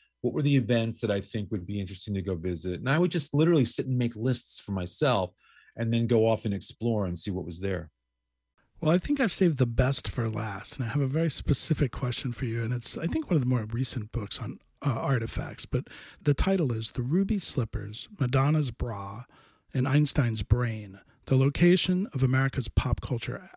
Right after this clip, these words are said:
Speaker 2: artifacts. So I have to know, where is Madonna's bra, and did she only have one?
Speaker 1: Well,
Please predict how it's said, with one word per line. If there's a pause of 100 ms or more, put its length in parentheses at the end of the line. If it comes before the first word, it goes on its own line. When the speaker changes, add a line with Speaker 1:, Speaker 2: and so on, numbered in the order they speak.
Speaker 2:
artifacts. (400)
So
I
have
to
know,
where (220)
is
Madonna's
bra, (200)
and
did
she
only
have
one? (680)
Speaker 1:
Well,